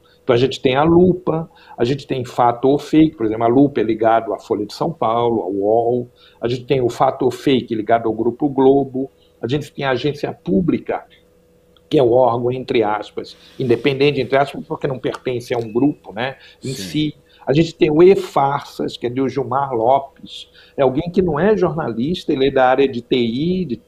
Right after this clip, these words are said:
Speaker 1: tecnologia da informação, e ele criou em dois mil e um Fato ou Fake, o E-Farsa, perdão, o E-Farsas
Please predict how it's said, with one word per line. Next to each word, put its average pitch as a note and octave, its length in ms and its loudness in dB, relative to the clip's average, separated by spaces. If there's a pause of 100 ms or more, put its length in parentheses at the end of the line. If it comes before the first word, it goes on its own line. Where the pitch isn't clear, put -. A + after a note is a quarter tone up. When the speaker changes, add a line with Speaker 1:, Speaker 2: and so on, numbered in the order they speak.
(140)
Speaker 1:
tecnologia A#2 500 -4
da B2 100 -4
informação, C3 800 -4 (240)
e E3+ 120 8
ele F3 140 4
criou D#3+ 360 6
em G3+ 80 4
dois D#3 220 6
mil F3+ 340 2
e A3 160 0
um F3 420 0 (760)
Fato D#3 560 0
ou D3+ 180 4
Fake, D3 420 0
o B2 80 2
E-Farsa, B2+ 680 -2
perdão, A2+ 420 -6
o A#2+ 80 -2
E-Farsas A2+ 800 -8